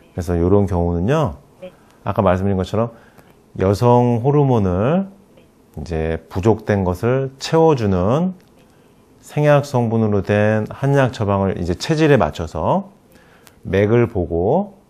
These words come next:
Speaker 1: 증상을 맞춰서 이제 정확하게 처방을 하면은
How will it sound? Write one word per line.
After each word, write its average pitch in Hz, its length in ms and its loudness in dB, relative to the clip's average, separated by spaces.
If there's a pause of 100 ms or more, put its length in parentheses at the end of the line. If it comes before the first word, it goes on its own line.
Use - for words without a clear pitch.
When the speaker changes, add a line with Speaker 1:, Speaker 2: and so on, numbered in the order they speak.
(460)
Speaker 1:
증상을 107 560 -2
맞춰서 90 800 -4
이제 80 120 -4
정확하게 92 640 -2
처방을 107 480 -2
하면은 113 640 -2